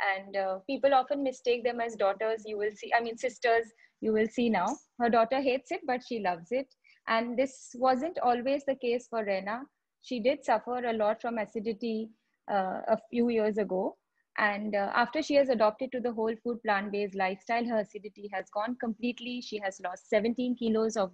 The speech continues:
weight within the span of one year. And right now she heads Sharan Mumbai and, uh, does a lot of seminars and teaches classes and programs such as six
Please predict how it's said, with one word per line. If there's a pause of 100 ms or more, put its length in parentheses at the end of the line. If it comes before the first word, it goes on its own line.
weight (180)
within
the
span
of
one
year. (460)
And
right
now
she
heads
Sharan
Mumbai (360)
and, (160)
uh, (120)
does
a
lot
of
seminars
and (140)
teaches
classes (140)
and
programs
such
as
six